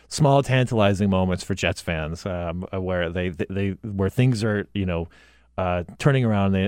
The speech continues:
and they have a couple of good seasons. They went to the A F C Championship game, and then, you know, everything sort of fell apart, but not before,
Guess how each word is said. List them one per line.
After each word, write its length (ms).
and 80
they 60
have 120
a 40
couple 240
of 40
good 120
seasons. 400
They 60
went 140
to 60
the 120
A 20
F 80
C 100
Championship 560
game, 160
and 120
then, 280
you 80
know, 100
everything 300
sort 160
of 80
fell 160
apart, 280
but 140
not 240
before, 580